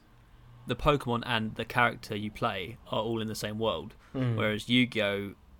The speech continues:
Speaker 1: the world is in, it's just based around
Speaker 2: Cards. <laughs>
Speaker 1: a card game which don't exist.
Speaker 2: Yeah, and the, the Pokemon games, we talk about them so often, so I won't go on too much, but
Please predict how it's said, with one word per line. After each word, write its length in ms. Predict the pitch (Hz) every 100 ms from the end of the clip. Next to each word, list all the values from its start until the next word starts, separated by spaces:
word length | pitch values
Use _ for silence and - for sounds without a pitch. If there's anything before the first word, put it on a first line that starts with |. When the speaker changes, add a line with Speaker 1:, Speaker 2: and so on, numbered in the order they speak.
| -
Speaker 1:
the 80 |
world 240 | 113 123 113
is 140 | 107
in, 240 | 110 92 92
it's 160 | 92
just 260 | - 104 -
based 240 | 110 -
around 380 | 107 104 107 - - - -
Speaker 2:
Cards. 440 | - 107 101 - - -
<laughs> 140 | - 135
Speaker 1:
a 60 |
card 380 | - 123 120 110
game 260 | 127 110 104
which 160 | 98
don't 160 | 107 104
exist. 500 | 110 113 95 - - - - - - - - -
Speaker 2:
Yeah, 320 | - 127 120 135
and 100 | 170 151
the, 80 |
the 80 | -
Pokemon 420 | - 208 147 131
games, 340 | 120 120 113 123
we 100 | 120
talk 180 | 147 123
about 140 | 110
them 80 | 107
so 220 | 110 113
often, 300 | 110 - 110
so 140 | 104 117
I 40 | 110
won't 100 | 101
go 100 | 92
on 120 | 92
too 160 | - 95
much, 320 | 95 - -
but 320 | 123 127 -